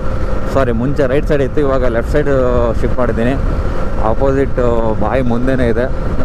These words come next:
So ಗೊತ್ತಿಲ್ಲ ಯಾವ ಥರ ವಾಯ್ಸ್ ಬರ್ತಾ ಇದೆ ಏನಂತ. So ಸ್ವಲ್ಪ ಹೆಚ್ಚು ಕಮ್ಮಿ ಆದ್ರೆ ಅಡ್ಜಸ್ಟ್ ಮಾಡ್ಕೊಳ್ಳಿ. ಖುಷಿ ಖುಷಿಯಾಗಿರಿ, ಬಿಂದಾಸ್ ಆಗಿರಿ, ಟೆನ್ಷನ್ ತಗೊಳ್ಕೋಬೇಡಿ ಲೈಫಲ್ಲಿ, ಆರಾಮಾಗಿರಿ.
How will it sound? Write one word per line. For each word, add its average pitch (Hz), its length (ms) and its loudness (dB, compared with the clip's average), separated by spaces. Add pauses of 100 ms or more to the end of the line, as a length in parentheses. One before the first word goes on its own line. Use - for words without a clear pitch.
(100)
So 110 160 0
ಗೊತ್ತಿಲ್ಲ 127 300 0
ಯಾವ 117 140 0
ಥರ 135 100 -2
ವಾಯ್ಸ್ 120 300 0
ಬರ್ತಾ 120 200 0
ಇದೆ 117 120 0
ಏನಂತ. 113 260 0 (180)
So 123 120 -2
ಸ್ವಲ್ಪ 135 260 0
ಹೆಚ್ಚು 135 200 0
ಕಮ್ಮಿ 127 200 0
ಆದ್ರೆ 123 120 2
ಅಡ್ಜಸ್ಟ್ 120 260 0
ಮಾಡ್ಕೊಳ್ಳಿ. 120 320 0 (840)
ಖುಷಿ 170 280 0
ಖುಷಿಯಾಗಿರಿ, 160 540 0 (220)
ಬಿಂದಾಸ್ 151 420 0
ಆಗಿರಿ, 135 300 0 (600)
ಟೆನ್ಷನ್ 151 360 0
ತಗೊಳ್ಕೋಬೇಡಿ 131 540 0
ಲೈಫಲ್ಲಿ, 123 460 0 (840)
ಆರಾಮಾಗಿರಿ. 139 720 0